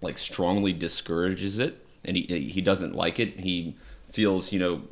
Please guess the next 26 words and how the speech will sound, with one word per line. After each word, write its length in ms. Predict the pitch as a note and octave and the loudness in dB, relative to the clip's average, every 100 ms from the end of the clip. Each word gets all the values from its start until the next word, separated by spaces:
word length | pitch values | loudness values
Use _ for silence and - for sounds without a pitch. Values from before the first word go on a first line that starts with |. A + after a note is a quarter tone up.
| - | -12
commitment 500 | - G#2 A2+ - A2+ | -2 2 2 2 2
is 100 | G#2 | 2
a 40 | F#2 | 0
commitment. 600 | - G2+ G#2 D#2+ D2+ E2+ | -2 0 0 -2 -6 -4
You 60 | |
know, 160 | E2 E2+ | -2 0
we 240 | E2 G#2 | 2 0
commit 340 | G#2 A2 G#2+ G#2+ | 2 2 2 2
to 80 | G#2 | 2
you 440 | G#2 G2+ G#2 G#2+ - | 4 6 4 0 -2
as 120 | F2+ | 0
a, 180 | F2+ E2 - | 0 0 -4
as 180 | - F2 | -6 -2
a 120 | E2+ | -2
school 520 | D#2 - - A#2 G#2+ G2 | -4 -8 -2 4 6 6
and 80 | |
as 100 | E2 | 2
a 60 | F2 | -2
program, 480 | F#2+ G#2 G2 G2 G#2 | 4 6 6 4 4
and 80 | G2 | 2
you 80 | |
commit 300 | G#2 G#2+ G#2 | 0 0 0
to 120 | - - | 0 0
us 240 | E2+ - | 0 -2
as 100 | F2+ | -2
a, 180 | F2+ F2+ | 0 0